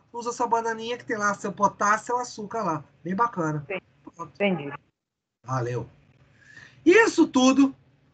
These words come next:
Speaker 1: foi pra vocês chegarem aqui. Onde vocês vão ter esse seu, obviamente, esse exercíciozinho, que depois vocês vão fazer, vão juntar, e nossa provinha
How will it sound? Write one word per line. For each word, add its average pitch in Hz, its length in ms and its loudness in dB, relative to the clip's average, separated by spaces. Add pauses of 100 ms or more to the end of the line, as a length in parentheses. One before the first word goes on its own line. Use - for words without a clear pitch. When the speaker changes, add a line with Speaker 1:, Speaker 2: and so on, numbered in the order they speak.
(320)
Speaker 1:
foi 208 140 0
pra 214 80 -6
vocês 196 260 -4
chegarem 175 540 4
aqui. 160 280 -2 (960)
Onde 214 260 2
vocês 202 360 0
vão 185 160 -2
ter 175 140 0
esse 156 200 0
seu, 156 340 -2 (320)
obviamente, 185 560 2
esse 151 220 -4
exercíciozinho, 185 1040 0 (180)
que - 60 -10
depois 190 320 2
vocês 180 260 0
vão 180 140 0
fazer, 156 580 0 (300)
vão 202 260 2
juntar, 175 720 2 (220)
e 277 80 2
nossa 311 320 2
provinha 208 580 -2